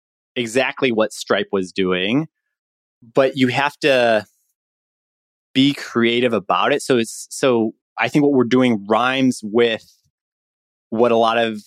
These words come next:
functional mushroom companies have done. It rhymes with what happened with collagen. It rhymes with what happened with C B D. A lot of those examples that I've mentioned,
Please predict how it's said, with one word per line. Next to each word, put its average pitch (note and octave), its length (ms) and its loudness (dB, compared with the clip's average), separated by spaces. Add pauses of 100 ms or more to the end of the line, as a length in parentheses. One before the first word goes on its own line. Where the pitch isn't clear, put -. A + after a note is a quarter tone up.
(260)
functional B2 500 -2
mushroom C#3 440 0
companies F#2+ 460 -4
have F2+ 100 -2 (420)
done. E2 380 -2
It A#2 160 0
rhymes A#2+ 460 0
with A#2+ 200 0
what A2+ 360 0 (720)
happened A2+ 360 0
with A2+ 180 2
collagen. C3+ 560 0
It F#2+ 80 -8
rhymes G#2 300 -2
with A2+ 160 -2
what G#2+ 160 0
happened A2 260 -2
with G#2+ 100 -2
C - 220 -6
B A#2 120 -6
D. B2+ 100 0
A G#2 80 2
lot G#2 140 0
of A#2 60 -2
those A2+ 280 -2
examples A2+ 420 -2
that G#2 220 0 (920)
I've F#2+ 160 0
mentioned, G#2 500 0